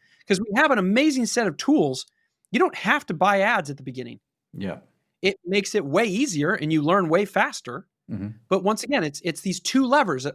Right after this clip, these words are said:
Speaker 1: do, do I wanna pull the sweat lever or do I wanna pull the money lever?
Speaker 2: Mm-hmm.
Speaker 1: And so when you're thinking about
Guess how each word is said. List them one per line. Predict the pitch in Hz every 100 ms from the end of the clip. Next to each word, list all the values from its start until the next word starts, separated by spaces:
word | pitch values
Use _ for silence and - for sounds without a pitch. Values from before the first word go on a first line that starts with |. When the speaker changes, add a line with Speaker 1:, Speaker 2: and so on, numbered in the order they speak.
| 147
Speaker 1:
do, | 143
do | 156 175
I |
wanna | 175 180
pull | - 196
the | 151
sweat | - 180 233 247
lever | 294 302 349 - _
or | 165
do | 202
I | 214
wanna | 202
pull | - 220
the | 175
money | 185 165
lever? | 131 120 - _ _ -
Speaker 2:
Mm-hmm. | 98 101 101 _ _ _ _ _ -
Speaker 1:
And | 175
so | - 208
when | 190 208
you're | 208
thinking | - 269 294 359
about | 285 170 156 156 151